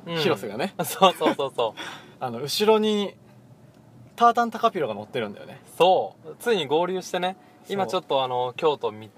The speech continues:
Speaker 1: まあ、紅葉か。
Speaker 2: そう。
Speaker 1: 紅葉を見に行って、その後に、
Speaker 2: うん。
Speaker 1: あの、二郎系のラーメン食べてきたんだよね。
Speaker 2: そうそうそうそう。で、今、タータンタカピロの家の近くの温泉に向かってるんだよね。
Speaker 1: そうそうそうそう。
Speaker 2: そうそうそう。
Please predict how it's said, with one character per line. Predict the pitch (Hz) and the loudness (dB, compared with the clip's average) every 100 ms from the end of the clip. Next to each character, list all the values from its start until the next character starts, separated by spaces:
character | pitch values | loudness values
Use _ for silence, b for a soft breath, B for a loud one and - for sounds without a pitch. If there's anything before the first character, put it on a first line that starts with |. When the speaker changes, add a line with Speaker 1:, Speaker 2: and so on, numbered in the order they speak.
| - 135 | -16 2
Speaker 1:
ま | 180 | 2
あ、 | |
紅 | - 160 | 2 0
葉 | 156 | 2
か。 | 151 135 - B B | 0 -2 -4 B B
Speaker 2:
そ | 143 | -4
う。 | 117 | 0
Speaker 1:
紅 | 156 156 | 2 2
葉 | |
を | 156 | -2
見 | 165 | -6
に | 151 | -10
行 | 127 | -10
っ | - | -8
て、 | 156 | -8
そ | - | -4
の | 175 | 0
後 | 196 190 | 0 -2
に、 | 165 170 175 160 | -8 -8 -8 -10
Speaker 2:
う | 135 | -10
ん。 | 127 107 - | -10 -10 -6
Speaker 1:
あ | 127 | -6
の、 | 120 110 107 107 110 113 | -6 -8 -10 -10 -12 -6
二 | 131 | 2
郎 | 156 | 2
系 | 151 151 | 2 -2
の | 147 | 0
ラ | 139 | -2
ー | |
メ | 101 | -4
ン | |
食 | 104 | -12
べ | 101 | -12
て | - | -14
き | |
た | 107 | -20
ん | |
だ | 123 | -20
よ | |
ね。 | 135 | -10
Speaker 2:
そ | 151 | -8
う | |
そ | 127 | -8
う | 123 | -12
そ | 127 | -12
う | 117 | -12
そ | 110 113 B B B | -12 -12 B B B
う。 | - | 0
で、 | 214 | 2
今、 | 196 135 117 | 2 -2 -2
タ | 165 | 0
ー | 165 | 2
タ | 175 165 | 2 -2
ン | |
タ | - - | -2 -2
カ | 165 | -2
ピ | 156 | -2
ロ | 127 127 | -4 0
の | 196 156 110 B B B B - - - - | 2 2 0 B B B B -20 -20 -20 -14
家 | 180 196 208 | 0 2 2
の | 208 | -2
近 | - 226 | 2 2
く | 214 | 4
の | 220 233 139 - - | 2 4 2 -2 -2
温 | 165 | 0
泉 | 165 208 | 0 0
に | 196 | 0
向 | 135 | -2
か | 123 | -4
っ | |
て | 123 110 | -4 -8
る | |
ん | 101 | -8
だ | - | -14
よ | 151 | -16
ね。 | - | -16
Speaker 1:
そ | - 147 | -4 -2
う | 120 | -2
そ | 104 | -6
う | |
そ | - | -8
う | 101 | -12
そ | |
う。 | 123 | -14
Speaker 2:
そ | |
う | |
そ | 107 | -16
う | |
そ | |
う。 | - | -20